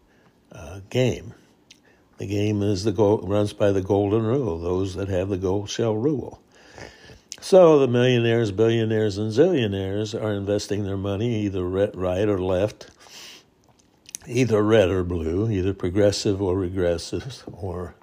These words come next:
what I, not conservatives, I call the middle of the road the deservatives, the independent party that doesn't exist, has no leadership, has no plan, no platform, and has continued to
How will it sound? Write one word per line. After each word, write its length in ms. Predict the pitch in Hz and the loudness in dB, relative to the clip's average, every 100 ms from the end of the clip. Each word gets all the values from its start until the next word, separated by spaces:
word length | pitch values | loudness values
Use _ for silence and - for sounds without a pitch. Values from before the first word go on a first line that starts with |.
| - - - - - | -20 -20 -20 -20 -8
what 180 | 101 95 | -2 0
I, 180 | 95 | 0
not 400 | 101 98 95 98 | -2 -2 -4 -4
conservatives, 680 | - 87 - 117 104 95 90 | -8 -6 2 4 6 2 2
I 100 | 104 | 2
call 300 | 98 107 98 | 4 4 4
the 100 | 90 | 2
middle 340 | 104 113 95 95 | 0 0 2 0
of 80 | |
the 100 | 90 | 0
road 340 | 87 92 92 87 | 0 0 -2 -2
the 140 | 90 | -4
deservatives, 1080 | 85 87 85 113 127 98 - 95 69 - - _ - _ _ - - - - | -4 -4 0 2 4 2 -2 -6 -12 -12 -14 _ -20 _ _ -20 -20 -20 -10
the 120 | 98 | -2
independent 920 | 113 107 85 - - 120 107 - - | 0 0 -2 -10 -4 0 0 -4 -6
party 340 | - 113 95 98 | 0 2 2 0
that 180 | 101 | -2
doesn't 340 | 80 110 120 127 | 0 0 2 0
exist, 680 | 95 87 95 87 87 - - - _ - - | -2 -2 -2 -2 -4 -10 -18 -20 _ -20 0
has 280 | 110 123 117 | 4 4 4
no 160 | 117 | 2
leadership, 720 | 104 104 95 90 - 90 - - - | 4 2 0 -4 -2 -2 -4 -10 -6
has 340 | 98 113 - | 0 0 0
no 200 | 120 110 | 2 2
plan, 520 | 107 101 95 95 92 | 0 -4 -4 -4 -4
no 160 | 98 113 | -2 -4
platform, 800 | - 101 95 - - 98 92 95 - - - - _ - - | 0 2 2 -2 -6 -4 -4 -8 -14 -20 -20 -20 _ -20 -6
and 320 | 107 101 107 | -2 0 0
has 400 | 87 101 98 92 | -2 -2 0 -2
continued 640 | - 95 - 113 104 95 85 | -4 -4 -2 0 0 -4 -6
to 420 | - 101 90 90 | -4 -2 -2 -6